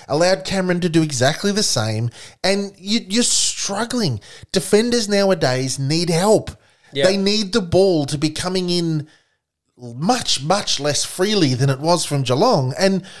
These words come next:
Speaker 1: for them to just waltz out of packs and then not have to kick really quickly, but waltz out of packs, take twenty metre runs and measure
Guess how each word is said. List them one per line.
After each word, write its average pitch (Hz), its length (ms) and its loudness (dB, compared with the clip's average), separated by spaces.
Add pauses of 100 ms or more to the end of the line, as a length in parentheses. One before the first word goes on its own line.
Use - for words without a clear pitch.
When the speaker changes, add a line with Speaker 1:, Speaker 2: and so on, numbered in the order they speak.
(580)
Speaker 1:
for 247 160 -2
them 254 180 0
to 233 120 -2
just 180 200 0
waltz 170 920 2
out 170 220 2
of 135 180 -4
packs - 560 -4 (440)
and 208 160 2
then 226 220 2
not 285 260 0 (100)
have 240 220 -4
to 185 120 2
kick - 380 -6
really 160 260 4
quickly, 127 480 -4 (260)
but - 160 2
waltz 196 460 2
out 208 180 0
of 170 120 -2
packs, - 440 -2
take 294 360 -4
twenty 311 460 2
metre 240 320 4
runs 190 680 2 (380)
and 185 340 2
measure 185 580 2